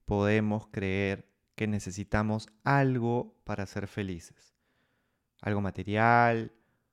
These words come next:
como una casa, un carro, un viaje, una relación. Pero hoy, hoy podemos ser felices,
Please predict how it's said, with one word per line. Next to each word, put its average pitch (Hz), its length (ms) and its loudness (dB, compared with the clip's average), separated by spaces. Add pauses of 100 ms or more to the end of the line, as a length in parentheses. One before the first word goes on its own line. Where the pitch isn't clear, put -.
(720)
como 95 120 -12
una 98 160 -10
casa, 107 420 -2
un 95 160 -8
carro, 95 760 -2 (420)
un 104 140 -10
viaje, 98 720 -2 (420)
una 113 200 2
relación. 104 720 -2 (1120)
Pero 110 260 4
hoy, 101 280 2 (260)
hoy 110 220 0
podemos 104 460 -2
ser 98 180 -6
felices, 98 600 -6